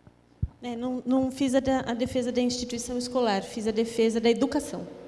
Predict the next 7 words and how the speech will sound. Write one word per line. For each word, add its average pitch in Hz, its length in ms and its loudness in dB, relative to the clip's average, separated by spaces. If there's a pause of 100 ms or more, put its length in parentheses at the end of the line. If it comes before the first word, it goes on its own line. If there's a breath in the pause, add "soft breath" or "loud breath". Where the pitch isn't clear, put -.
(680)
E 226 100 0
esses 285 200 0
processos 214 420 0
educativos 233 760 -2 (440)
precisam 240 440 0
ser 262 180 0
reconstruídos. 262 1080 2